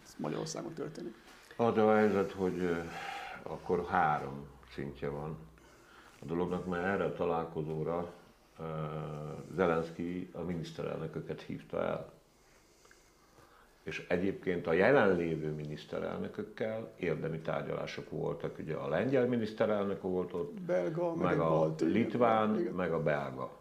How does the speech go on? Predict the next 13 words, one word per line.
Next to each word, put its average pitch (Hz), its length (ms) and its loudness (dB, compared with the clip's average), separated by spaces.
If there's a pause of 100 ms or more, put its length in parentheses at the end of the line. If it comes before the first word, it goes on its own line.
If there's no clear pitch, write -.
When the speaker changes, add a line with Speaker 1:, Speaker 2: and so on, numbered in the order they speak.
(680)
Speaker 2:
Tehát - 360 -2
kompetenciával 95 960 8
bíró 90 380 8
személyeket 87 720 6
hívott 82 360 0
meg, 135 380 0 (220)
így 107 440 4
Orbán 82 520 2
Viktor 73 360 -4
is - 120 -8
meg 71 220 -4
volt - 220 -10
hívva. 73 400 -4